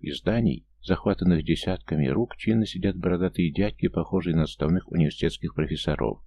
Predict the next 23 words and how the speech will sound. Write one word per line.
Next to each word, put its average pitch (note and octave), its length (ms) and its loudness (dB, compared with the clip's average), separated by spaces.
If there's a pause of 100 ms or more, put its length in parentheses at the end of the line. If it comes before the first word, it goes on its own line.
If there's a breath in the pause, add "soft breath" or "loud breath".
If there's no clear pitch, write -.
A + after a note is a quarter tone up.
(420)
Книжных F#2+ 500 2
лавок, G2 360 0
где D#2 180 0
юркие E2 360 0
молодые D2+ 400 4
люди F#2 260 0
следят, D#2+ 340 -2
чтобы D#2 260 0
школяры C#2+ 500 0
не F#2+ 140 0
слишком - 380 -2
долго E2+ 260 0
листали D#2 460 0
книги, G2 500 2
а E2+ 100 0
не F#2 120 6
паразиты F#2 500 -2
норовили F2+ 380 2
читать, G#2+ 500 -2
а F2 80 -10
покупать-то - 640 -4
кто G#2 240 0
будет? G2 420 -2